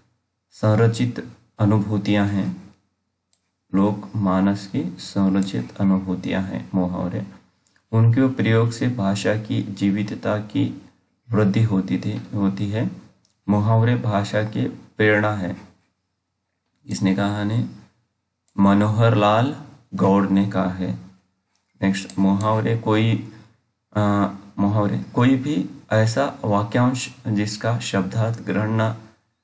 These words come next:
करके कोई विलक्षण अर्थ ग्रहण किया जाए,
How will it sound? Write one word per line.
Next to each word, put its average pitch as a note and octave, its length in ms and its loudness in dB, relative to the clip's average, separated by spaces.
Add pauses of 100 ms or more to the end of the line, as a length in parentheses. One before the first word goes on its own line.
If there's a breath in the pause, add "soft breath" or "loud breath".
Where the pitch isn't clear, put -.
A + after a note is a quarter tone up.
(160)
करके A2+ 320 -2
कोई A2 480 -2
विलक्षण A2+ 600 -2
अर्थ A#2 260 -2
ग्रहण A2 340 -2
किया A2 300 0
जाए, G2+ 380 -2